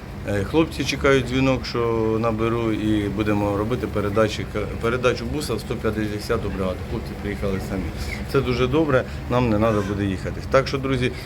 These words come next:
дякую всім і не забудьте приєднатися сьогодні в прямий ефір, прийняти участь і розіграти кондиціонер.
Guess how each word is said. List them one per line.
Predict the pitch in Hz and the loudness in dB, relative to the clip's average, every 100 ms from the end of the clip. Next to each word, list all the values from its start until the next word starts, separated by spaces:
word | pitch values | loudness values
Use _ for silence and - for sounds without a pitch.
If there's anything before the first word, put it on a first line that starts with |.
| - 120 | -8 2
дякую | 135 - 135 | 2 2 0
всім | 131 - 180 175 | -2 0 2 4
і | |
не | 131 127 | 4 4
забудьте | 127 131 135 120 | 2 0 0 0
приєднатися | 117 120 117 113 113 120 113 | 0 0 0 -2 -2 -4 -4
сьогодні | 117 117 | -2 -2
в | |
прямий | 113 127 131 | 0 2 2
ефір, | 127 185 180 | 2 0 0
прийняти | 135 123 123 131 | 0 0 2 0
участь | 151 170 131 - - - - - | -2 0 -2 -4 -8 -10 -10 -2
і | 151 | 2
розіграти | 160 123 123 135 147 | 2 4 4 4 2
кондиціонер. | 143 139 131 127 139 117 107 | 0 0 0 2 2 4 0